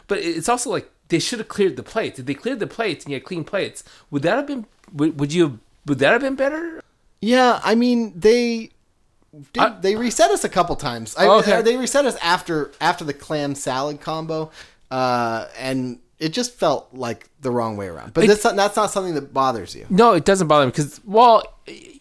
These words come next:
Speaker 1: let's say, like, the, this restaurant in, um, L A County in Santa Monica called Dialogue, and Dave Barron, the chef owner, he'll,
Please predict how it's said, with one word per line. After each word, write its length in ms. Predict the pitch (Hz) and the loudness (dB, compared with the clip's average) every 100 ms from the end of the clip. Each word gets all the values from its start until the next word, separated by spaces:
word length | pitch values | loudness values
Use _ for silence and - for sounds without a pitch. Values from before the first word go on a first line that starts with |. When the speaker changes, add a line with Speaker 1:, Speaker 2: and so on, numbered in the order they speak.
| _ - | _ -8
Speaker 1:
let's 160 | 277 190 | -2 0
say, 200 | 220 160 | 2 0
like, 180 | 143 135 | 0 -2
the, 120 | 151 151 | -4 -4
this 220 | 165 143 - | -4 -4 0
restaurant 380 | 175 - 160 | 0 0 0
in, 180 | 143 110 | 0 -4
um, 240 | 110 101 104 | -6 -6 -6
L 160 | 113 123 | -4 -2
A 80 | 117 | -2
County 520 | - 123 113 117 107 | -4 -4 -4 -6 -6
in 200 | 101 101 | -6 -6
Santa 180 | - 117 | -6 -4
Monica 460 | 110 110 - 101 | -4 -4 -6 -8
called 280 | - 107 98 | -6 -8 -2
Dialogue, 540 | 135 175 143 101 98 - - - - - | 2 4 2 -2 -8 -14 -20 -20 -20 -14
and 100 | 127 | -6
Dave 220 | 135 165 | -2 -2
Barron, 460 | 143 147 143 139 131 | 0 0 0 -2 -6
the 80 | 107 | -8
chef 240 | - 127 | -8 -4
owner, 420 | 139 131 117 107 - _ - - - _ | -2 -2 -4 -4 -8 _ -20 -20 -20 _
he'll, 360 | - 196 240 | -2 2 4